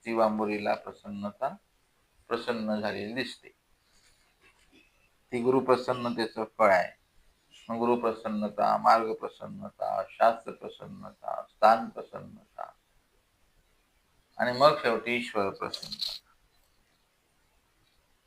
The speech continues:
अशी प्राप्त होत जाते. आज स्वामींनी श्री प्रभू बाबांची प्रसन्नता स्वीकारलेली आहे.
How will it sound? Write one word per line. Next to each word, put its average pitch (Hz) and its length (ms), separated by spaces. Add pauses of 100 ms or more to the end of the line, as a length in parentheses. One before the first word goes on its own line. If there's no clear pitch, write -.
(160)
अशी 123 180
प्राप्त 131 420
होत 113 240
जाते. - 460 (600)
आज 139 240
स्वामींनी 135 640 (200)
श्री - 160
प्रभू 127 260
बाबांची 120 840
प्रसन्नता 117 840 (1500)
स्वीकारलेली 113 800
आहे. 95 300